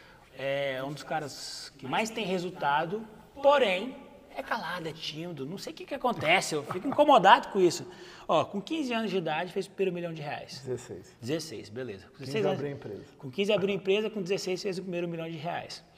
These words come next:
Speaker 1: É, com dezesseis, dezessete, ele tava no meio da escola, ele tava fazendo prova de português, matemática, física, segundo ano de ensino médio.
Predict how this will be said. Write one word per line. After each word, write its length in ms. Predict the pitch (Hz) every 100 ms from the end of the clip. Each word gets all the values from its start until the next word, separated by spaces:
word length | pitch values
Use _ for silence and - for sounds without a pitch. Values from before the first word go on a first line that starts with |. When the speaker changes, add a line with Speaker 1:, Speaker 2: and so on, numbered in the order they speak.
| - - - - _
Speaker 1:
É, 360 | 127 143 151 151
com 240 | - 196
dezesseis, 380 | 175 220 247 269
dezessete, 760 | 208 226 220 196 208 208 277 - - - - -
ele 1040 | 165 175 185 170 165 160 143 123 104 - -
tava 180 | 147
no 80 | 160
meio 140 | 175 269
da 80 |
escola, 460 | 339 - - 190 233
ele 60 | 196
tava 120 | 185
fazendo 240 | 175 196
prova 300 | - 160 180
de 60 | 165
português, 440 | 175 165 135 170
matemática, 580 | 160 156 147 135 156 -
física, 320 | 127 151 151
segundo 360 | 143 147 214 202
ano 80 | 202
de 60 |
ensino 140 | 202 170
médio. 380 | 156 170 214